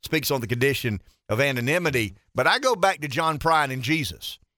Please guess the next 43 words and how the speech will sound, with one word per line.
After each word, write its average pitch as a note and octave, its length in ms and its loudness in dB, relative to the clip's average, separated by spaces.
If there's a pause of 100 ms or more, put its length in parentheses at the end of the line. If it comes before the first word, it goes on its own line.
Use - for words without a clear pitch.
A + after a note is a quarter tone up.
(680)
I A#2 60 2
mean, D3 100 4
I D3+ 40 6
really F#3 360 2
and D#3 120 -2
truly D#3+ 360 0
do. A2 300 0 (400)
Um, G#2+ 500 2 (220)
from D3+ 120 2
the C3 200 0
age G3 360 0
of D3+ 140 -4
twelve E3+ 460 0
or B2+ 80 -2
thirteen D3+ 600 -2
to A2+ 60 -6
the A#2 140 0
age D3 280 0
of A#2 120 -4
twenty-seven C#3 640 -2
or G#2+ 120 0
eight, A#2+ 280 2 (400)
um, A2 720 2
you D3 120 -4
know, A#2+ 140 0
Jesus D3+ 460 0
went D3+ 200 0
missing, C3+ 480 0
so A#2 220 0
to G#2+ 100 -4
speak. - 440 -6 (320)
And B2+ 300 2
I'm C#3 160 0
not A3 140 -4
trying G3+ 140 0
to F3+ 40 -2
be E3 100 0
facetious. C3+ 560 -2
I'm C#3 120 -2
not D3 140 0
trying D3 140 -2
to D#3 60 0
be D3 100 -4